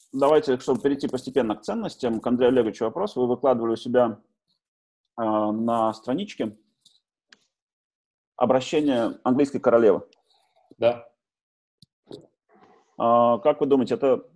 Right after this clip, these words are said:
Speaker 1: такой прям пример того, как должен лидер обращаться к нации?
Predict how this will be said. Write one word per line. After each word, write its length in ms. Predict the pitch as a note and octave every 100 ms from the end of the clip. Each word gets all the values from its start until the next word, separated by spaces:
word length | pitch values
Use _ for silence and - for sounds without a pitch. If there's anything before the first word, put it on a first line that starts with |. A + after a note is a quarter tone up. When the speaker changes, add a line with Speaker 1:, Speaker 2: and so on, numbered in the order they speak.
| - -
Speaker 1:
такой 420 | B2+ B2+ A#2 G2+
прям 260 | - A2+ G#2 _ _ _ - - - - _ -
пример 360 | D#3+ E3 G3
того, 240 | G3 B2 A#2
как 160 | A2+
должен 320 | G#2 G#2+ G#2+
лидер 320 | A2 G2+ G2+ - _ -
обращаться 480 | G2+ G#2+ - - -
к 60 |
нации? 440 | G2+ G2 - F2